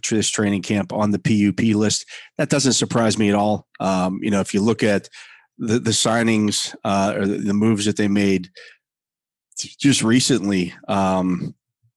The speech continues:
you know, the Steelers signing a defensive tackle out of the U S F L. And, you know, I think, uh, when they signed Doug Costin, I, I said, um, you know, that was a move that was made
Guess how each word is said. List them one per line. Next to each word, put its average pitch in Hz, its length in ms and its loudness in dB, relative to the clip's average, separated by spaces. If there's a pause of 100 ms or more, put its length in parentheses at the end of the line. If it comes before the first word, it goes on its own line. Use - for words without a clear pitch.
you 107 80 0
know, 101 80 2
the 98 60 2
Steelers 110 420 0
signing 104 360 2
a 95 280 -2
defensive 101 480 -4
tackle 107 400 -2
out 92 80 0
of 95 80 -2
the 95 100 0
U 98 160 2
S 92 160 -2
F 92 200 -4
L. 104 300 -2 (680)
And, 101 640 0 (1500)
you 131 60 2
know, 123 100 2
I 117 60 2
think, 123 340 2
uh, 110 360 0 (600)
when 117 160 0
they 113 120 4
signed 123 380 2
Doug 107 200 2
Costin, 101 420 -2
I, 101 260 0
I 98 60 0
said, 104 500 -2 (300)
um, 92 300 -2
you 95 60 0
know, 92 60 2
that 110 180 0
was 104 160 0
a 101 40 0
move 104 300 2
that 104 100 0
was 92 160 -6
made 101 480 0